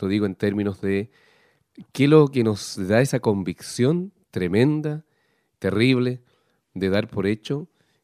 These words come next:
que lo que vive el país,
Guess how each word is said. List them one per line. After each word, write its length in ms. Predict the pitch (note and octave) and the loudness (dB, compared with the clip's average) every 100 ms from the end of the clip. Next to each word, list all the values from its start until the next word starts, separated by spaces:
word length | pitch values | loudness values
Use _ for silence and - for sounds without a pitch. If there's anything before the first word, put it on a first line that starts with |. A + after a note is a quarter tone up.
| _ | _
que 800 | - G2+ F#2+ F#2 F2+ F2 E2+ B2 F#3 _ _ _ _ _ | -8 -4 -2 -2 -2 -4 -8 -12 -18 _ _ _ _ _
lo 180 | - G#2+ | -6 -6
que 140 | F#2+ | -4
vive 200 | F#2+ A#2+ | 0 2
el 80 | B2+ | 2
país, 680 | A#2+ A#2 B2 B2 - - | 2 0 0 -4 -14 -20